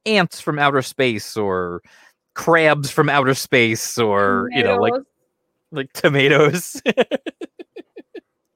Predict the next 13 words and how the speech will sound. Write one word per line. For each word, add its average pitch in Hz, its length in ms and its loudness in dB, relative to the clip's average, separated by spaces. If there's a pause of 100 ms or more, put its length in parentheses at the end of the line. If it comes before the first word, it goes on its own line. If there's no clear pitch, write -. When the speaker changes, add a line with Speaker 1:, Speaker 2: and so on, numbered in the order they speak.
(140)
Speaker 1:
<laughs> - 560 -4 (140)
Just 190 280 -2
all 214 200 6
kinds 185 320 0
of 123 100 0
ridiculous 117 600 -4
stuff. 104 300 -2
So, 160 140 -4
like, 151 160 -2 (180)
uh, - 40 -8
Speaker 2:
Yeah. 185 260 -4
Speaker 1:
but 196 120 0
it, - 100 -6